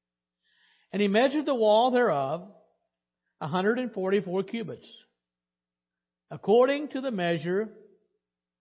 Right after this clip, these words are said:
of a man, that is, of the angel. I was reading this afternoon a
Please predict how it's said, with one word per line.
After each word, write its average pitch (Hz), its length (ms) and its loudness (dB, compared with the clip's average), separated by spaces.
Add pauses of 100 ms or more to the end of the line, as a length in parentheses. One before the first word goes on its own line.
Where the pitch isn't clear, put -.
(1160)
of 147 100 -8
a 214 80 -4
man, 135 500 -6 (880)
that 156 200 -4
is, 135 360 -4 (340)
of 123 460 -10 (2000)
the 131 140 -8
angel. 92 260 -20 (3000)
I 151 60 -12
was 131 120 -8
reading 156 280 -4
this 131 140 -10
afternoon 139 440 -6
a - 20 -8